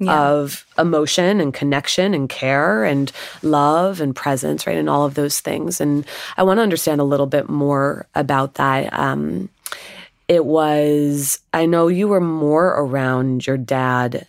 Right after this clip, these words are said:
Speaker 2: and siblings.
Speaker 1: Mm-hmm.
Speaker 2: Um, mom was in the picture at all, or?
Speaker 1: She was,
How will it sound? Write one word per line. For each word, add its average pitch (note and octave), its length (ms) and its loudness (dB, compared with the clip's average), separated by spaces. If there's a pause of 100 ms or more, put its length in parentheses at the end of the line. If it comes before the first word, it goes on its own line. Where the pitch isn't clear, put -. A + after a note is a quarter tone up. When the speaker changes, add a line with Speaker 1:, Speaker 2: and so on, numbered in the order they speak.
(180)
Speaker 2:
and B2+ 400 0
siblings. F2 960 -4
Speaker 1:
Mm-hmm. A3+ 280 2
Speaker 2:
Um, C#3 320 2
mom F3+ 440 2
was F3 540 0 (160)
in A3 140 2
the A3 60 0
picture G#3+ 300 -2
at G#3 160 2
all, A#3 520 0
or? E3+ 720 0 (460)
Speaker 1:
She E4 240 0
was, G3 520 2